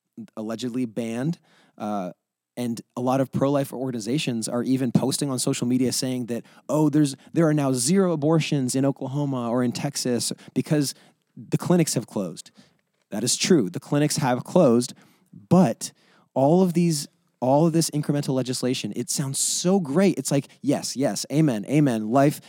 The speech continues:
is valuable from conception," all these things. But then they always have this one little line that says, "This shall not be construed to apply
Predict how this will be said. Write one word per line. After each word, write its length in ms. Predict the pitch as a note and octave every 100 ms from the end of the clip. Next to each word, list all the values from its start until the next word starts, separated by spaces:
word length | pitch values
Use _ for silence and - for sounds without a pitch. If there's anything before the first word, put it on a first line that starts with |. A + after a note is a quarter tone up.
| -
is 180 | B2 A2+
valuable 400 | D#3+ E3 D3+ D3+
from 220 | C3 B2
conception," 420 | B2+ - D3+ D3+
all 160 | D#3 D#3+
these 160 | D#3+
things. 300 | E3 B2+ A2+ - _ _ -
But 120 | B2
then 200 | C#3 C3 C3+
they 100 | C3
always 240 | C#3+ E3+ E3
have 160 | D#3
this 180 | C3 -
one 240 | B2 C#3
little 200 | D3+ E3
line 360 | E3+ F3+ G2+ F2 _ _ -
that 100 | A2+
says, 320 | B2+ G#2+ - _ _ _
"This 220 | B2 D3 -
shall 220 | - A2+
not 360 | A2 C3 - A#2
be 200 | B2+ A#2+
construed 420 | B2+ - B2 A2
to 120 | -
apply 500 | G#2+ - A2 G2+ G2